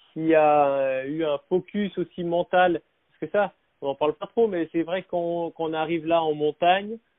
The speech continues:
on s'isole de plein de choses, hein. On s'isole de plein de choses, on se fo-, on se focalise vraiment sur, euh, notre métier de, bah, d'entraîneur, euh, parce que moi je les entraîne, mais eux de cyclistes.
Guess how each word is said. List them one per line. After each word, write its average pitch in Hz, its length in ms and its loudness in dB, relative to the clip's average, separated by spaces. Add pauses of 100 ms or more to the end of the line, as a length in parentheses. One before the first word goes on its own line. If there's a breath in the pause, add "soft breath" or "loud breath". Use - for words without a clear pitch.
(100)
on 160 120 -10
s'isole 190 420 0
de 185 100 -4
plein 175 220 -4
de 170 60 -12
choses, 151 200 -6
hein. 160 120 -12 (1300)
On 143 80 -14 (100)
s'isole 165 360 -4
de 165 160 0
plein 165 220 -2
de 156 80 -8
choses, 190 240 -2
on 160 200 -4
se - 160 -16
fo-, 170 240 0
on 156 140 -2
se - 80 -10
focalise 165 460 -2
vraiment 165 440 0
sur, 151 300 -4
euh, 139 300 0 (340)
notre 147 260 -2
métier 170 520 -4
de, 143 600 0 (520)
bah, 135 220 -2
d'entraîneur, 151 640 -6
euh, 139 440 -4
parce 139 140 -8 (220)
que 147 80 -4
moi 143 180 -4
je 135 80 -10
les 131 80 -8
entraîne, 202 320 -2
mais 156 300 0
eux 190 340 4
de 143 80 -2
cyclistes. 233 440 -4